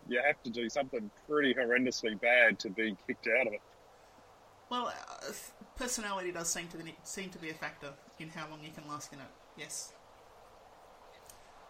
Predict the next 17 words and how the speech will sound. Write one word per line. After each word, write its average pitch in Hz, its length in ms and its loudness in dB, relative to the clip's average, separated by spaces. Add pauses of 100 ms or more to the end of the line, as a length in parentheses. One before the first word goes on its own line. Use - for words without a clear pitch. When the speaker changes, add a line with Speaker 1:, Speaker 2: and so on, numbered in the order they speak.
(420)
Speaker 2:
Um, 190 300 -4 (760)
Speaker 1:
And 113 100 -2
Speaker 2:
now 113 60 -2
Speaker 1:
Clayton's 147 340 12
done 113 140 8 (100)
well. 104 180 0 (1040)
Speaker 2:
Yeah. 165 360 -8 (160)
Now, 208 140 0 (100)
as 208 140 -4
far 247 180 -4
as 233 120 -4
the 202 180 -4
Suns' 202 300 -4
defence, - 680 -6
um, 202 140 -6
they're 226 200 -4
okay, 220 440 -2